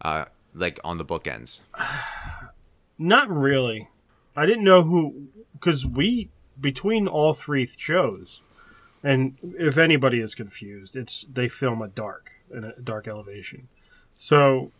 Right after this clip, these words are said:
Speaker 2: that's their YouTube show, but they put, you know, stars on it. So we got, almost our, in, in six hours, we got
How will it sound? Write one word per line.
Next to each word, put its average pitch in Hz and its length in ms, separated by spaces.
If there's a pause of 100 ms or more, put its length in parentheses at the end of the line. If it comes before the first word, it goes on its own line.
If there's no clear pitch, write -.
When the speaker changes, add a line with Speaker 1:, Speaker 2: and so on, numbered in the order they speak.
(240)
Speaker 2:
that's 147 240
their 151 160
YouTube 123 460
show, 107 400 (420)
but 139 120 (100)
they 120 140
put, 143 400 (260)
you 135 140
know, 101 260
stars 120 480
on 101 220
it. - 180 (240)
So 131 260
we 135 180 (120)
got, 170 360 (120)
almost 196 400
our, 113 140
in, 147 340 (560)
in 170 140
six - 340
hours, 131 480
we 196 120
got 139 380